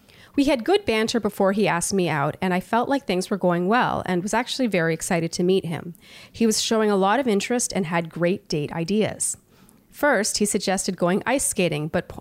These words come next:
I pointed out the rink was closed. He then came up with the idea to go to a nature center where they have farm animals and trails. This is an amazing date idea for me, and I have to say I got attached.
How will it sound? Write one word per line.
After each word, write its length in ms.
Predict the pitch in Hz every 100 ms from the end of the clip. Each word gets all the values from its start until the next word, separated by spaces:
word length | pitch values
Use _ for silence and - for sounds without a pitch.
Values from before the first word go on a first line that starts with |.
| -
I 80 |
pointed 380 | 185 - 214 190
out 220 | 185 -
the 80 | 185
rink 300 | 160 175 175
was 120 | -
closed. 560 | - - 180 - - - - - - - - -
He 220 | - 240
then 220 | 226 269
came 240 | 302 330 277
up 120 | 233
with 120 | 240
the 80 | 240
idea 320 | 202 180 170
to 140 | - 190
go 460 | - 170 170 175 - _ _ _ -
to 260 | - 180
a 60 | 180
nature 460 | 185 208 294 -
center 500 | 180 - - - -
where 160 | 175 180
they 100 | 180
have 160 | 190 196
farm 440 | - 294 294 285
animals 420 | 208 185 175 202
and 180 | - 233
trails. 840 | - - - 294 254 - - - - - - -
This 160 | - 262
is 100 | 269
an 80 | 254
amazing 380 | 240 262 294 262
date 180 | 220
idea 260 | 196 185 180
for 160 | 175 175
me, 160 | 170
and 140 | - 180
I 40 |
have 240 | 170 185 -
to 60 |
say 240 | 202 180 156
I 80 | 175
got 240 | 147 170
attached. 640 | - - 214 185 - -